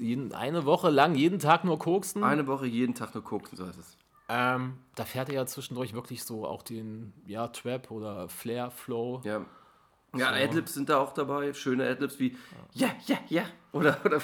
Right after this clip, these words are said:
Speaker 2: das ist ja wieder was verschrieben.
Speaker 1: Ne, ich find's gut. Es ist modern, aber auch nicht zu gewollt. Es ist immer noch Andi.
Speaker 2: Der Beat ist von Alexis Troy, wurde mir zugetragen.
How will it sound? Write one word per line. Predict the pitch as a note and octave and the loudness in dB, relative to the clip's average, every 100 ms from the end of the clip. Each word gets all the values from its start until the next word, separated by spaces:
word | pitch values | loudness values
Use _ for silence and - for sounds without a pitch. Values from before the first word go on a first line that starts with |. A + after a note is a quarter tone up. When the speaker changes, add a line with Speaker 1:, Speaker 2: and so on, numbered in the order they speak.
| - | 0
Speaker 2:
das | D#3 | -4
ist | D3 C#3+ | -4 -6
ja | C#3+ | -2
wieder | C3+ | -2
was | C#3 | -2
verschrieben. | - E3 - - A#2+ - - | -6 -8 -12 -12 -12 -14 -8
Speaker 1:
Ne, | - | -2
ich | E3+ | 0
find's | - F#3+ - | 0 0 -2
gut. | G3 G3+ | -4 -4
Es | G#2 | -2
ist | D3+ | -2
modern, | E3 C3+ A2+ B2 D#3 E3+ - _ | 0 0 2 0 -2 -6 -10 _
aber | - - | -2 -2
auch | - | -2
nicht | A#2+ | -6
zu | - B2+ | -8 -6
gewollt. | G#2+ F2 F2+ - - - - | -6 -4 -6 -8 -18 -16 -6
Es | C3+ | 0
ist | |
immer | D#3+ | 4
noch | C3+ A2 | 6 4
Andi. | A2+ D3 E3 E3+ - _ | 0 -2 -4 -6 -12 _
Speaker 2:
Der | B2+ C#3+ | -2 0
Beat | C3+ F3+ | 0 -4
ist | F#3 | -4
von | F#3 D#3 - | 0 0 0
Alexis | C3 C#3+ D#3+ D3+ - | 0 0 -2 -8 -12
Troy, | - B2 E3+ D#3+ | -2 2 2 0
wurde | E3 | -4
mir | E3+ E3 | -4 -6
zugetragen. | F3 F3 F3+ E3+ F3 F#3 | -6 -6 -4 -4 -2 -4